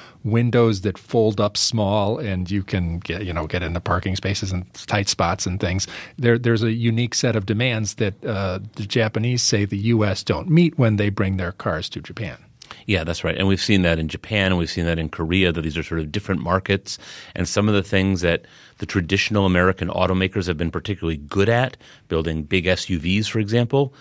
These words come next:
Speaker 2: just are not as appealing in these other countries. The good news, though, is you say it seems nearly impossible to bridge the, the deficit in auto trade. The good news is we don't need to unless you work for the Trump administration, because there's no particular economic reason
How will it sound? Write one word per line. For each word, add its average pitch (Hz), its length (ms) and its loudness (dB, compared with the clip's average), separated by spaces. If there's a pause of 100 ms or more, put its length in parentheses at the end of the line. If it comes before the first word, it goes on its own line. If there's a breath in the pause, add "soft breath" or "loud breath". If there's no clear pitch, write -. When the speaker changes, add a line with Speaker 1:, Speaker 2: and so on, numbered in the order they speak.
(200 loud breath)
Speaker 2:
just - 260 -6
are 92 140 2
not 85 360 0
as 85 120 -6
appealing 87 640 0 (840)
in 98 140 2
these 85 160 -2
other 82 100 0
countries. 85 400 -2 (220 loud breath)
The 127 100 2
good 214 280 2
news, 117 280 2
though, 90 220 4
is 92 280 2 (260 loud breath)
you 98 100 0
say 110 180 2
it - 240 -4
seems 98 240 0
nearly 104 260 4
impossible 98 680 0
to - 80 -6
bridge 90 460 2
the, 82 340 2 (380 loud breath)
the 87 80 -2
deficit 98 500 -2
in 90 100 2
auto 92 280 2
trade. 131 380 0 (200 soft breath)
The 117 80 0
good 135 100 2
news 139 140 2
is 110 100 -6
we 104 80 0
don't 113 240 0
need 95 300 -2
to 76 200 -8
unless 87 300 -2
you 95 80 0
work 85 140 0
for 95 100 -2
the 80 80 -4
Trump 82 240 -2
administration, 80 640 -6
because 92 200 -2
there's 98 120 2
no 117 100 2
particular 110 560 0 (280 loud breath)
economic 120 640 0
reason 90 420 2